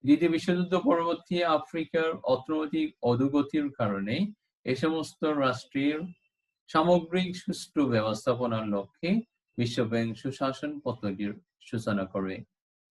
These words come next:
উনিশশো ঊননব্বই সালে বিশ্বব্যাংক সর্বপ্রথম সুশাসন পদ্ধতি ব্যবহার করে। সুশাসনের ধারণা ও সংজ্ঞা।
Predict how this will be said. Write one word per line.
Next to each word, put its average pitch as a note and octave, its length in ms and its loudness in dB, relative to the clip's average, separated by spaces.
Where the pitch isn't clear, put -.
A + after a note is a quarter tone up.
উনিশশো F3+ 420 4
ঊননব্বই E3 720 2
সালে C3+ 580 2
বিশ্বব্যাংক C#3+ 600 -2
সর্বপ্রথম A2 760 -4
সুশাসন A#2+ 560 -6
পদ্ধতি A2 680 -6
ব্যবহার F#2+ 320 -2
করে। G2 200 -4
সুশাসনের E3+ 840 0
ধারণা A2 360 -2
ও G#2+ 180 -2
সংজ্ঞা। A2 560 0